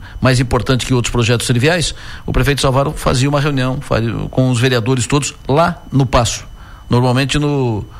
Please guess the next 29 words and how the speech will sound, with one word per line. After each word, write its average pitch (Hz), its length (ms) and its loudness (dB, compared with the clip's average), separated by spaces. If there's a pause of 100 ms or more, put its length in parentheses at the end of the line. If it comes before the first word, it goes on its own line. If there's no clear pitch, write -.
(140)
no, 113 360 0
na 113 160 2
sala 131 220 2
de 127 80 2
reuniões 127 440 0
do - 120 -6
gabinete 123 360 0
do 131 60 0
prefeito. 120 480 -2
Desta 147 300 2
vez 147 120 2
ele 143 140 -2
quebrou 127 300 0
a 123 40 0
tradição, 147 380 0
foi 180 220 0
pra - 160 0
Câmara. 127 400 0 (300)
Ele 170 280 0
pegou 123 300 0
o 123 40 0
projeto, 151 320 0
botou 135 220 0
debaixo 120 260 2
do - 20 -2
braço, 131 180 2
foi 160 100 0
na - 80 0
Câmara, 147 380 0